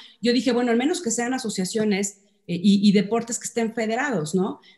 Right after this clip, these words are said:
Te-, metieron, por ejemplo, capoeira, metieron, este, algunas, eh, actividades deportivas que no están federadas. Bueno, para,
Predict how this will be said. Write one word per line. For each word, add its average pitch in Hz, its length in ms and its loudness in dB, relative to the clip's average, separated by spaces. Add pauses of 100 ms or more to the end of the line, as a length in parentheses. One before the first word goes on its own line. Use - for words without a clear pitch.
(160)
Te-, - 220 -4
metieron, 226 460 2
por 214 100 -4
ejemplo, 208 320 -2
capoeira, 208 760 0
metieron, 208 580 0
este, 180 240 -4
algunas, 226 720 -2
eh, 180 200 -2
actividades 202 500 0
deportivas 208 500 -4
que 208 100 2
no 214 160 4
están 262 360 -4
federadas. 214 760 -6 (420)
Bueno, 220 200 0
para, 214 440 2